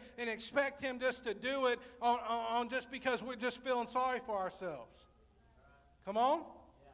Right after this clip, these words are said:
Sometimes we've sought the Lord for something and we feel like Mary and Martha that it's just too late. John eleven thirty-two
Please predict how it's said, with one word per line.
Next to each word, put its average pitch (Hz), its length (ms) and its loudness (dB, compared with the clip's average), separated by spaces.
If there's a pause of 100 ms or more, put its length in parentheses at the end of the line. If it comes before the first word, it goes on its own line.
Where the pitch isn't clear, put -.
(2750)
Sometimes 262 580 4
we've 233 160 -2
sought 254 300 4
the 247 60 -4
Lord 240 340 4
for 220 80 -6
something 233 440 -2
and 214 120 -2
we 208 80 0
feel 240 320 0
like 226 260 2
Mary 226 280 0
and 214 100 -6
Martha 220 420 0
that 190 120 -4
it's 185 120 -10
just 196 220 -16
too 190 200 -6
late. 175 260 -4 (2000)
John 220 300 4
eleven 226 540 4 (760)
thirty-two 220 680 2